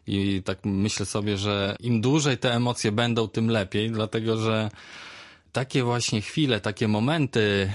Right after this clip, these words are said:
jak przyznanie ważnej nagrody i tak prestiżowej jest dla nas bardzo ważne, cenne i dodaje nam po prostu skrzydeł do naszej dalszej działalności i świadczy o tym, że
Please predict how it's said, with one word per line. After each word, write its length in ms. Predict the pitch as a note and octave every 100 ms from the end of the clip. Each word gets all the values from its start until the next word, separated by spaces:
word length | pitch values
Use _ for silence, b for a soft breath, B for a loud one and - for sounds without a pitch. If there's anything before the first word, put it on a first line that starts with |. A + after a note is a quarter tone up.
| A2
jak 360 | G2+ G2 F#2+ F#2+ G2 G2
przyznanie 500 | - F2+ B2 C#3 G#2+ G#2+ D2
ważnej 480 | D#2+ G#2 D3 D3 A#2
nagrody 500 | G#2+ G2 G2 F2+ F#2
i 60 | F#2+
tak 160 | G2
prestiżowej 840 | - F#2+ - G#2+ C3 A2+ G2 A2 C#3 B B B B B
jest 500 | G#2 A#2 A#2+ - A2
dla 160 | A2+
nas 300 | A2+ A2 G2+
bardzo 420 | A2 G2 A#2+ A2 G2+
ważne, 440 | A2 A#2 B2 A#2
cenne 640 | - A2 A#2 A#2+ B2 B2 B2
i 520 | B2 A2+ A2+ A2+ A#2 E2
dodaje 480 | G#2+ G#2+ A2+ C3
nam 180 | B2+ A#2+
po 100 | A2+
prostu 340 | G#2 A#2 - G#2+
skrzydeł 640 | - - C#3 A#2 A#2 A#2+
do 480 | A2+ A2 A2 A2 A2+
naszej 600 | G#2+ A2 - A2+ A2 G#2 -
dalszej 400 | G#2 A2 A2 A#2
działalności 960 | G#2+ A2+ A2 G#2+ F#2+ E2+ - F2+ F2+ G#2
i 240 | A2 A2 A2+
świadczy 480 | - B2+ - A#2+
o 140 | A2+ A2+
tym, 220 | C3 B2
że 260 | A#2+ A#2+